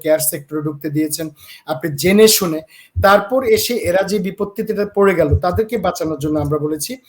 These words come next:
কম্প্যাশনেট হও, আমরা বলেছি হিউম্যানিটেরিয়ান হও, তাহলে পরে এরা বাঁচবে, রাষ্ট্রটা ভালোভাবে। সঠিকভাবে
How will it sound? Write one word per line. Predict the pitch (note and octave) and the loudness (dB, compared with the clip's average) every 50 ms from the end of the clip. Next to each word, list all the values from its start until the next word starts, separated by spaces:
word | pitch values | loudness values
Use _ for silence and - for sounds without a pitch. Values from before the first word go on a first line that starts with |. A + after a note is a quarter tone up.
| - - _ _ _ | -20 -20 _ _ _
কম্প্যাশনেট | - F#3 F3+ D#3+ C#3+ F3 - - F3+ F3 F3+ F3+ D#3 - | -2 -2 -2 -2 -2 -4 -4 -2 -2 -2 -4 -4 -4 -2
হও, | - F3+ G3+ | 0 2 2
আমরা | G3+ E3+ D#3+ D#3 E3 | 2 0 0 -2 -2
বলেছি | D3 D#3 D#3 D#3+ D3 - - G#3 - _ _ - - _ _ - | -2 -2 -4 -4 -6 -6 -8 -10 -12 _ _ -20 -20 _ _ 4
হিউম্যানিটেরিয়ান | G3+ A3 A3 A3 A3 A3 G#3+ G#3+ G3+ G3 F#3 F3 D#3+ D3 | 6 6 8 8 6 6 6 4 4 4 4 2 -2 -2
হও, | C#3+ - C#3+ | -4 -8 -8
তাহলে | - - E3+ E3+ G#3 A#3 B3 | -6 -2 -2 0 0 -2 -2
পরে | A3+ C4 C4+ E4+ - - - - - - _ | -2 -2 -4 -4 -6 -12 -20 -20 -20 -18 _
এরা | - G3 G#3 A3 G#3+ | 2 4 6 8 8
বাঁচবে, | G#3 F#3+ F3+ D#3+ C#3+ D3+ E3+ F3+ F3+ | 8 6 2 0 -2 -2 -2 -2 0
রাষ্ট্রটা | E3 D#3+ D3+ - - - F3 D#3+ F3 E3 | 0 -2 -2 -4 -6 -6 -4 -2 -2 -2
ভালোভাবে। | D3 D3 D#3 D#3 D3 D3 C#3+ D#3+ F3 - - _ _ _ _ _ - | -2 -2 -2 -2 0 0 0 -2 -4 -4 -6 _ _ _ _ _ -12
সঠিকভাবে | - - - F#3 F#3 - - D4+ D4 - - B3 C4 C4+ - | -10 -4 0 0 0 0 0 -4 -4 -6 -8 -14 -12 -12 -12